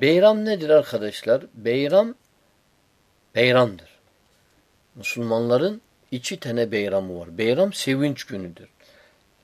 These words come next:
Arapçada id dedikleri beyram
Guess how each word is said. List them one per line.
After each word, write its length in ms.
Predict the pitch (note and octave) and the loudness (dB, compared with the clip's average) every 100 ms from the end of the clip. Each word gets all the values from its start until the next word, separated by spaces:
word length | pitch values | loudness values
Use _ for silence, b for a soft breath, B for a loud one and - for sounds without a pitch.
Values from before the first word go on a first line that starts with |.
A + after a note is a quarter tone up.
| - | -2
Arapçada 680 | G2+ F3+ G#3 - C3+ A#2 - | 6 6 6 -2 0 0 -2
id 180 | D3+ F3 - | -4 -6 -4
dedikleri 680 | A#2+ G#2+ F#2+ G2 G2 A#2 G#3+ _ _ - - | -4 -4 -10 -4 -4 -4 -8 _ _ -20 -8
beyram 380 | G#2 G2+ A2+ F#3 | -6 -4 -4 -6